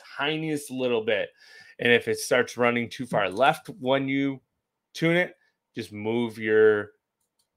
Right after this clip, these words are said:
eye the other way, just tiniest bit, and get it, keep kind of working it back. Don't make a super far cast, throw, like, fifteen, twenty feet from the boat.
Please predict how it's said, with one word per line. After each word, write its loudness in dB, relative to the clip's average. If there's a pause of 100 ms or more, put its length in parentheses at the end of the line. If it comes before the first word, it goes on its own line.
(600)
eye -2 (120)
the -6
other -4
way, -6
just -10 (320)
tiniest -2
bit, 0
and -8
get 0
it, -8
keep -6
kind 2
of -2
working -2
it -2
back. 0
Don't -4
make -6
a -8
super -10
far -2
cast, -4 (260)
throw, 2
like, -2
fifteen, -4
twenty -4
feet -10
from -4
the -4
boat. 2